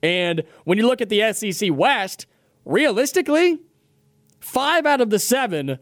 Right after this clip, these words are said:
eh, I don't know, maybe. But you know, you know what I'm trying to say here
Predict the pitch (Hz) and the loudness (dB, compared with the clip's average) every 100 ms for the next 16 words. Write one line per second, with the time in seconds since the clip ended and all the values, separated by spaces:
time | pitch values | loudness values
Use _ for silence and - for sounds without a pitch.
0 | _ _ _ _ _ _ _ _ 240 269 | _ _ _ _ _ _ _ _ -6 -2
1 | 269 262 233 233 175 127 113 190 160 151 | 0 0 0 0 0 -2 -4 -4 -4 -4
2 | 285 294 349 311 - - - 214 262 302 | -2 0 0 0 -2 -10 -6 0 2 2
3 | 233 190 254 208 180 160 226 202 170 156 | 2 0 -2 -2 -2 0 2 2 4 4
4 | 147 135 | 4 2